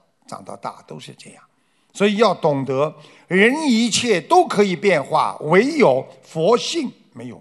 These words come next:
变。啊，现在的人呢，啊，经常吵，吵吵闹闹，为自我，天天算计别人，天天吵架，而且吵架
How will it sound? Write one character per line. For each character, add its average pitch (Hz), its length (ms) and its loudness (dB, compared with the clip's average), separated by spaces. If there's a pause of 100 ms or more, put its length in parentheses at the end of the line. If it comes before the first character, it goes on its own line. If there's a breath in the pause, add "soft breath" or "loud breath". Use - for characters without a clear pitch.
变。 156 200 -18 (680)
啊， 110 100 -14
现 190 260 -2
在 175 120 -2
的 160 120 -2
人 139 240 -2
呢， 151 160 -6 (260 soft breath)
啊， - 120 -10
经 208 220 -4
常 139 180 -10
吵， - 280 -18 (120)
吵 - 160 -10
吵 131 180 -20
闹 110 180 -12
闹， 101 220 -18
为 175 180 -6
自 190 260 -10
我， 107 280 -12 (200 soft breath)
天 185 200 -8
天 151 160 -6
算 143 320 -10
计 131 180 -16
别 110 220 -20
人， 107 180 -18 (260 soft breath)
天 143 180 -10
天 123 160 -10
吵 - 160 -20 (120)
架， - 160 -16 (560 soft breath)
而 156 100 -6
且 120 300 -10 (240 soft breath)
吵 113 220 -10
架 156 300 -6